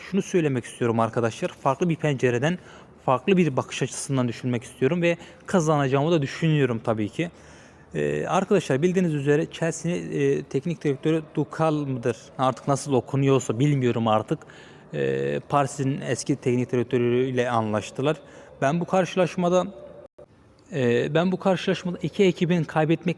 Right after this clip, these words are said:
istemeyeceğinden dolayı hani, e, Jose Mourinho tamamen bir prestij karşılaşmasına çıkacak. Çünkü geçen hafta Liverpool'a yenildi. E, daha sonra, e, Brighton'a yenildi. Hani, e, artık Jose Mourinho da sorgulanmaya başlandı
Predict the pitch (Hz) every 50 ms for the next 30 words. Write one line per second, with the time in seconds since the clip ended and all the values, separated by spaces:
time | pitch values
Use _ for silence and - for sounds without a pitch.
0 | - - 143 127 - - - - 185 175 165 147 127 - 139 131 131 131 127 131
1 | 120 113 107 107 110 120 113 107 131 127 123 117 - - - - - - - -
2 | 139 123 113 110 110 107 107 107 113 139 139 123 139 127 120 135 139 139 143 147
3 | 147 160 160 156 139 - 139 147 156 160 160 151 147 139 147 139 - - - 139
4 | - - 175 151 - - - - 131 117 - - 143 - - - 147 131 - -
5 | 156 135 - - - 127 127 120 - - 147 123 - 131 135 131 - 151 139 135
6 | 123 - - 139 123 131 143 139 135 131 - - 143 143 147 143 139 139 127 156
7 | 156 156 - - - - - - - - - - - - 131 123 117 117 135 131
8 | - - 151 147 147 147 147 143 139 139 131 123 123 123 120 120 123 131 127 135
9 | 139 151 151 - 165 160 165 165 165 165 160 156 135 170 160 151 - 143 143 135
10 | 123 - - - - - - - - - 135 127 120 120 117 127 123 117 120 -
11 | - 151 - - - - 123 - 143 135 123 127 139 135 135 135 139 165 180 175
12 | 170 151 143 160 185 165 - - - - 131 127 123 123 143 139 139 139 143 135
13 | 135 139 151 156 151 135 139 131 117 - - - 139 139 147 135 131 113 98